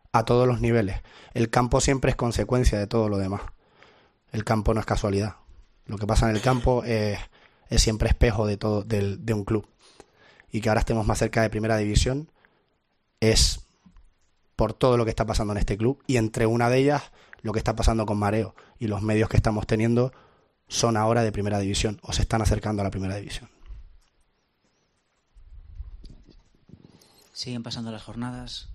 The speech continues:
Speaker 2: quedan seis y sigue habiendo once equipos en esa lucha para,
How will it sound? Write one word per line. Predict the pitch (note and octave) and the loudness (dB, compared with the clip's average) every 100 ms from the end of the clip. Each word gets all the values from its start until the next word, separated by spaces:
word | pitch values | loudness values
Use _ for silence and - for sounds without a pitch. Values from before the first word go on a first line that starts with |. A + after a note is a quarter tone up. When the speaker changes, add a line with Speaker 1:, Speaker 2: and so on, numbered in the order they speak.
| - | -8
Speaker 2:
quedan | A#2 A#2 | -6 -4
seis | G#2+ B2 B2+ C3 - - | -4 -6 -8 -8 -10 -10
y | A#2 | -2
sigue | - A#2 | 0 0
habiendo | A#2 C3 C3 | -4 -4 -4
once | C3 A#2 G#2+ | -6 -8 -12
equipos | C3 A#2 - - - - - - _ | -8 -10 -12 -18 -18 -20 -20 -20 _
en | A#2+ | -4
esa | A#2+ A#2+ | -4 -2
lucha | A#2+ B2 C3 | -4 -4 -6
para, | A#2+ A#2 A2 G#2+ G#2 G2+ G#2 | -6 -6 -4 -6 -8 -12 -14